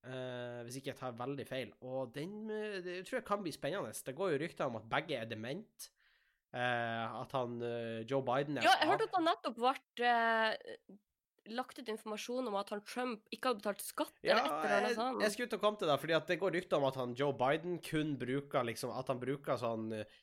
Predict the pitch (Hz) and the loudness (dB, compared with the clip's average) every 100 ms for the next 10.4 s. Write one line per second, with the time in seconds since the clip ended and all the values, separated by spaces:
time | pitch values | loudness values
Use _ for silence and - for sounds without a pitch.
0 | - 170 139 123 - 131 156 160 - 175 | -4 -2 0 -2 -2 2 2 2 -2 -2
1 | 175 - 135 139 117 117 135 151 165 160 | -2 -2 -2 0 0 0 0 0 0 -2
2 | - - _ - - 151 131 120 120 131 | -6 -20 _ -8 0 4 4 4 4 2
3 | 143 143 110 - 117 - 131 135 156 170 | 2 0 -2 -4 -10 -6 -2 0 0 -2
4 | - _ _ _ _ _ - 131 127 120 | -6 _ _ _ _ _ 2 4 6 6
5 | 120 120 127 120 135 131 117 127 113 131 | 4 2 -2 0 2 2 0 -4 -2 0
6 | 160 - _ _ 135 135 131 143 139 143 | -2 -6 _ _ 2 4 4 2 4 4
7 | 135 127 139 139 143 147 127 120 117 - | 4 0 0 0 2 4 6 4 0 0
8 | 131 131 120 135 120 131 120 120 117 - | 2 2 2 0 0 0 -2 -2 -4 -2
9 | 110 113 117 101 127 110 101 110 110 135 | -2 -2 -2 -2 -2 -4 -8 -8 -6 -6
10 | 156 156 - | -6 -8 -12